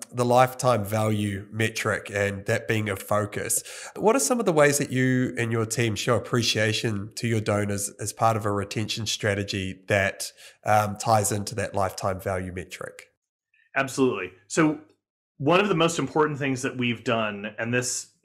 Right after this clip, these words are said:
Speaker 2: has started with our entire, so our entire team is new,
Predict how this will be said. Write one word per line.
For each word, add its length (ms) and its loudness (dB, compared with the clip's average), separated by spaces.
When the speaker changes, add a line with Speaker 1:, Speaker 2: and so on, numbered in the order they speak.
Speaker 2:
has 160 -4
started 320 2
with 140 -4
our 180 4
entire, 400 -2
so 160 2
our 140 6
entire 340 4
team 220 0
is 160 -4
new, 520 0